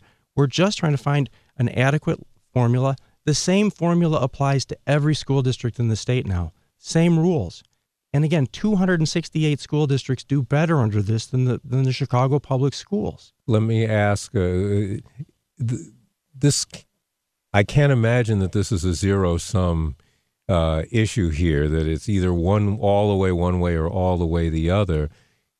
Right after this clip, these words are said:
Speaker 2: Is there some level of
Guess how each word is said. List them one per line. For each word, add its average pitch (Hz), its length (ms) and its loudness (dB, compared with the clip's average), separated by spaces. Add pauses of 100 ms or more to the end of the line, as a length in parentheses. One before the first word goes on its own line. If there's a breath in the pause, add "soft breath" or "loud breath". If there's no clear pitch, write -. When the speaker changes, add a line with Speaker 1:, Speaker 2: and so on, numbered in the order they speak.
(160)
Speaker 2:
Is 110 300 0
there 95 440 0
some 113 640 -2
level 87 920 0 (460)
of 85 420 0